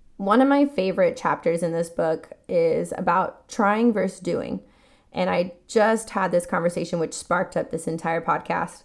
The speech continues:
Thank you for this conversation. As to somebody who says that they will try versus actually doing. And trying is a recipe for disaster. So whether you feel like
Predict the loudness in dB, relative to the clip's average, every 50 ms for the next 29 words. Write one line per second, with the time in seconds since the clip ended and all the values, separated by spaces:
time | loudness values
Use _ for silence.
0 | _ _ _ 0 0 0 -2 -4 -4 -4 -4 -4 -2 -2 0 0 0 -2 -2 -4
1 | -4 -4 -4 -4 -4 -4 -4 -2 -2 -2 -2 -4 -6 -8 -16 -20 -20 -20 _ _
2 | _ -4 0 2 2 2 2 0 -2 0 2 2 4 6 6 8 8 8 6 4
3 | 4 4 4 2 2 0 0 0 0 0 0 -2 -2 -2 -6 -4 0 2 4 6
4 | 4 4 4 2 0 0 0 0 -2 -4 -12 _ _ _ _ _ _ 2 2 2
5 | 2 0 -2 -2 -2 -4 -4 -4 -2 -2 -4 -6 -8 -6 -4 -4 -4 -6 -10 -8
6 | -6 -4 -4 -4 -4 -6 -6 -8 -10 -12 _ _ _ _ _ _ _ _ -4 -2
7 | 0 0 0 -2 -2 -4 0 2 2 4 4 4 4 4 4 2 0 0 0 0
8 | 0 -2 -4 -4 -4 -4 -4 -4 -4 -4 0 2 2 2 2 0 -2 -4 -6 -6
9 | -6 -8 -8 -8 -6 -6 -6 -6 -10 -12 -4 0 0 2 4 4 4 4 2 2
10 | 0 0 2 2 2 2 2 0 0 0 0 0 0 -2 -2 -4 -4 -4 -2 -2
11 | -2 -2 -4 -6 -6 -4 0 2 2 2 2 0 0 0 -2 -2